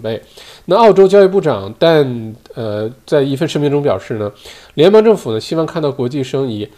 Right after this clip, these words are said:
安全的方式啊，返回澳洲，这不会对想要回国的澳洲海外公民造成不利的影响。嗯。因为这个时间点设计的还是很合理的啊。那圣诞节前呢，先把，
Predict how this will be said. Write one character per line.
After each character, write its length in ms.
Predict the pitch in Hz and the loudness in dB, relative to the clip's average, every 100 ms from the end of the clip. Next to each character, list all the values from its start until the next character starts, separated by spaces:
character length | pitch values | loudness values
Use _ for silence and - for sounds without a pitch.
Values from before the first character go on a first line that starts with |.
| _ _ _ | _ _ _
安 200 | 190 220 | -2 -2
全 140 | 196 131 | -2 -6
的 80 | |
方 220 | 110 110 113 | -4 -6 -8
式 260 | - 113 - _ | -10 -12 -14 _
啊， 180 | 107 131 | -14 -14
返 220 | - 135 117 | -12 -12 -2
回 160 | 127 | 2
澳 120 | 135 | 2
洲， 240 | 110 110 117 - - - | 2 -2 -6 -10 -20 -4
这 120 | - 190 | 2 2
不 220 | - 185 | 2 0
会 220 | 214 208 | 4 4
对 180 | 202 165 | 4 0
想 340 | - - 104 | -2 -8 -6
要 200 | 127 147 | -4 -4
回 280 | 123 - 127 | -4 -4 -6
国 300 | 143 110 110 | -4 -6 -4
的 220 | 131 110 | -2 -2
澳 400 | 101 - 156 131 | -4 -4 0 0
洲 200 | 120 127 | 0 -2
海 280 | 127 - 107 | -4 -8 -6
外 160 | 131 127 | -4 -4
公 160 | 120 | -6
民 180 | 110 104 | -8 -10
造 180 | - 117 | -10 -10
成 280 | - 110 113 | -10 -14 -12
不 180 | 113 | -10
利 140 | 110 127 | -8 -8
的 120 | 110 | -10
影 320 | 113 120 143 | -16 -12 -12
响。 200 | 151 - - _ _ _ - | -10 -14 -16 _ _ _ -10
嗯。 260 | 180 107 113 _ - _ _ _ _ - - - - | -8 -8 -12 _ -20 _ _ _ _ -20 -20 -20 2
因 120 | 196 | 4
为 100 | 226 | 4
这 140 | 226 | 4
个 80 | 233 | -2
时 160 | - 185 | 0 2
间 140 | 233 | 2
点 200 | 202 107 | 2 -6
设 220 | - 170 | -4 -4
计 140 | 131 120 | -2 -2
的 120 | 107 | -2
还 200 | 110 117 | -2 -4
是 580 | 127 175 147 123 113 120 | -4 -2 0 0 -2 -6
很 140 | 131 113 | -12 -6
合 160 | 123 | -2
理 140 | 190 113 | -2 -4
的 100 | 110 | -10
啊。 160 | 117 - _ - - | -16 -20 _ -20 -6
那 120 | 180 | -4
圣 160 | - 240 | 0 2
诞 120 | 185 | 2
节 200 | 135 185 | 0 -2
前 260 | - 110 | -2 -4
呢， 100 | 117 | -4
先 240 | 127 175 175 | -6 -6 -4
把， 520 | 160 101 110 117 143 | -4 -4 -6 -12 -14